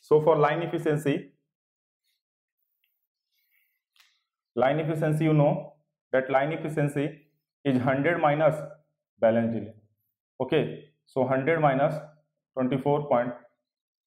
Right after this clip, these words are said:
four four, so it is going to be seventy-five point five six,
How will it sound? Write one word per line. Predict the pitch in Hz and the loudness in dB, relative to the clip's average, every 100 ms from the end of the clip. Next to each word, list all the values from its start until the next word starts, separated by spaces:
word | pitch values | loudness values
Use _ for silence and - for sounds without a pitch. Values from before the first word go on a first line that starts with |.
| - | -2
four | 139 139 | 0 0
four, | 131 113 113 | 0 0 0
so | 123 | 0
it | 127 | 0
is | 147 | 0
going | 135 143 | 0 0
to | 147 | 0
be | 123 127 - _ _ _ _ _ _ | 0 -2 -8 _ _ _ _ _ _
seventy-five | - 127 123 123 139 139 | -2 0 0 2 4 2
point | 131 120 127 - _ _ _ - | 0 -2 -4 -14 _ _ _ 2
five | 120 113 - - _ _ _ _ _ _ | 2 2 -2 -12 _ _ _ _ _ _
six, | _ 110 101 - | _ -12 -12 -16